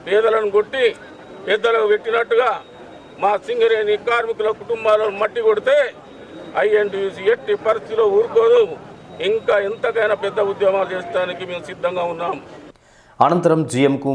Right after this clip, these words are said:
Speaker 2: మెమోరాండం అందజేశారు. ఈ కార్యక్రమంలో వికాస్ కుమార్ యాదవ్, ఆరపల్లి శ్రీనివాస్, దేవులపల్లి రాజేందర్, బత్తుల పోచయ్య, మల్లికార్జున్, గడ్డం కృష్ణ, నాగరాజు, బుర్ర జగన్మోహన్,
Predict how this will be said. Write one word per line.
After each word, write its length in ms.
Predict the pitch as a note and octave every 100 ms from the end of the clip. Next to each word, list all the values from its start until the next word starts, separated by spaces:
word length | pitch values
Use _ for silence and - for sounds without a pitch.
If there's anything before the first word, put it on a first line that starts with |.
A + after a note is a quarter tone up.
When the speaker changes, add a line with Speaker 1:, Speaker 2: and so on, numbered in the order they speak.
| B2
Speaker 2:
మెమోరాండం 500 | G#2+ A#2+ A2+ A2 G#2
అందజేశారు. 580 | G2+ F#2+ F#2 F2 F2 D#2+ -
ఈ 80 | F#2+
కార్యక్రమంలో 640 | A2+ A2 A2 A2+ A2 A#2 C#3
వికాస్ 380 | G#2 A#2 A2 -
కుమార్ 240 | A2 A2+ A2+
యాదవ్, 300 | A2+ A2+ D3+ G3 - - -
ఆరపల్లి 520 | F#2+ A#2 B2 G#2+ G#2+ F2 D#2 _
శ్రీనివాస్, 580 | - - C3+ C#3 C#3+ D3 -
దేవులపల్లి 500 | A2 A#2 A#2+ A#2+ A2
రాజేందర్, 520 | F2+ F#2+ G#2 A2 B2+ D3+
బత్తుల 320 | G#2 - G2
పోచయ్య, 500 | - F#2+ A2 A2 C3+
మల్లికార్జున్, 600 | A2 F#2 F#2+ G#2+ A2 C3+ A2
గడ్డం 220 | F2+ F#2+
కృష్ణ, 360 | F#2 G2+ - B2+
నాగరాజు, 580 | G#2+ G#2 A2 A2+ G#2 E3+ - - - - -
బుర్ర 200 | A2+ D#3
జగన్మోహన్, 640 | C3+ D3 D#3+ D#3 D3 D#3